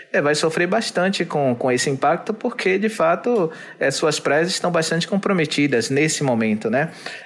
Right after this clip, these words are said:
É, e, e as ações precisam ser tomadas, porque isso vai ser um impacto muito importante no setor econômico local nessas regiões.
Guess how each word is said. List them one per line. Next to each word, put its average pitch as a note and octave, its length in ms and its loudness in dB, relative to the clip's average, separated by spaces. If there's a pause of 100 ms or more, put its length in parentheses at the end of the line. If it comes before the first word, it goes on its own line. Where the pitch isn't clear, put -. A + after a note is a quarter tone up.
(100)
É, C3 200 4
e, C3 400 4
e B2+ 60 4
as C3 160 2
ações D#3+ 280 0
precisam E3 380 0
ser C#3 180 0
tomadas, A#2+ 500 2
porque A#2+ 720 -2
isso C3 240 0
vai C3+ 160 2
ser C#3 160 -2
um C3+ 40 2
impacto B2 440 0
muito D3+ 240 0
importante C#3 540 0
no A#2+ 100 0
setor A#2 440 2
econômico A#2+ 680 0
local B2+ 560 2 (320)
nessas A#2+ 300 0
regiões. A2+ 500 -2